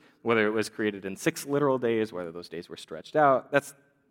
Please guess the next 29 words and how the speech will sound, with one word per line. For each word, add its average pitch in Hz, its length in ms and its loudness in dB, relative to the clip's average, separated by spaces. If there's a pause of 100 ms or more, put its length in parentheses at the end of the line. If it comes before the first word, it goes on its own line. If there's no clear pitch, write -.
(180)
not 165 280 4
because 143 280 2
those 127 200 2
aren't 131 240 0
worthwhile 123 420 2
things 131 340 -4
to 110 80 -6
think 185 220 -2
about 101 300 0
and 120 100 -12
to 113 80 -6
work 117 300 -2
through, 135 260 2 (420)
but 180 100 4
because, 196 200 6
but 190 140 2
for 185 240 2
our 214 240 8
purposes 226 560 4
tonight, 147 560 2 (540)
it's 165 120 2
just 262 200 2
not 156 220 4
necessary. 110 600 0 (680)
Because 208 300 6
even 302 400 6
if 240 160 6
we, 214 420 4 (200)
uh, 175 320 6